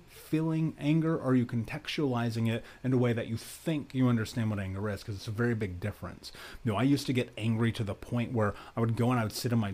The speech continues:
journal after some of these therapy sessions, and I would just write, and just tears. Like, I could just feel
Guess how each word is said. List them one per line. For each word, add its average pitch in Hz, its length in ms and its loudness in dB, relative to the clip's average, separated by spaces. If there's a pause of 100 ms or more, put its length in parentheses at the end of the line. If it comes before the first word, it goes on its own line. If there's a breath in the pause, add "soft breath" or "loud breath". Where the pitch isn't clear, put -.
journal 107 400 2
after 104 240 -2
some 107 160 -2
of 104 80 0
these 92 140 -8
therapy 110 400 -2
sessions, 95 520 -6 (300 loud breath)
and 117 80 0
I 110 60 2
would 110 140 2
just 104 220 -4 (220)
write, 101 580 -6 (280 loud breath)
and 117 120 6
just 98 300 -4
tears. 113 680 0 (340 loud breath)
Like, 110 180 0
I 113 120 0
could 120 100 -4
just 117 160 -4
feel 127 720 6